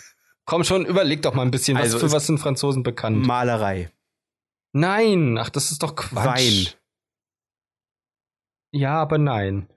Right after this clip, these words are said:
Speaker 1: Also, das ist
Speaker 2: Schnecken
Speaker 1: schon
Speaker 2: züchten
Speaker 1: ziemlich
Speaker 2: und essen.
Speaker 1: Frösche züchten und essen. <laughs> Nein!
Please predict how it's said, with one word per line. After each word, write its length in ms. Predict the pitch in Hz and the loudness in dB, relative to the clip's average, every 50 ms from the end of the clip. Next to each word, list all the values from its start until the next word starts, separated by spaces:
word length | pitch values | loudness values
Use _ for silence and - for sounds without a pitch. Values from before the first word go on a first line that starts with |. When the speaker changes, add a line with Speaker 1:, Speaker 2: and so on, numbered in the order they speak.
| _ | _
Speaker 1:
Also, 300 | - - 143 143 139 143 | -8 -4 0 0 2 2
das 200 | 143 143 127 - | 0 0 -2 -4
ist 360 | - - - - - - - - | -4 -8 -8 -10 -10 -10 -8 -4
Speaker 2:
Schnecken 340 | - 156 160 160 - 143 | -2 0 0 0 0 0
Speaker 1:
schon 160 | 131 117 135 135 | 0 0 0 0
Speaker 2:
züchten 340 | 131 123 113 - - 131 | 0 0 0 0 0 0
Speaker 1:
ziemlich 140 | 123 120 - | 0 0 0
Speaker 2:
und 40 | - | -2
essen. 320 | 107 101 - - - 202 - - _ _ _ _ _ _ _ _ _ _ _ _ _ _ _ _ _ _ _ _ _ _ _ _ _ _ _ _ _ _ _ _ _ | -4 -4 -2 0 0 -2 -2 -4 _ _ _ _ _ _ _ _ _ _ _ _ _ _ _ _ _ _ _ _ _ _ _ _ _ _ _ _ _ _ _ _ _
Speaker 1:
Frösche 560 | - - - 147 147 151 147 - 156 143 147 | -16 -8 -4 -2 -2 -2 0 0 -2 -2 -2
züchten 480 | - - 127 117 113 - _ - 120 110 | -4 -2 -2 -2 -2 -4 _ -8 -6 -6
und 160 | 104 104 - - - | -6 -8 -10 -8 -6
essen. 320 | 107 104 - - - - - - - - - | -6 -6 -6 -4 -4 -6 -6 -6 -8 -12 -12
<laughs> 180 | - - - | -12 -12 -6
Nein! 720 | 147 131 143 156 190 233 247 233 202 190 156 127 113 110 | -4 -2 0 0 0 2 2 2 4 4 4 4 2 0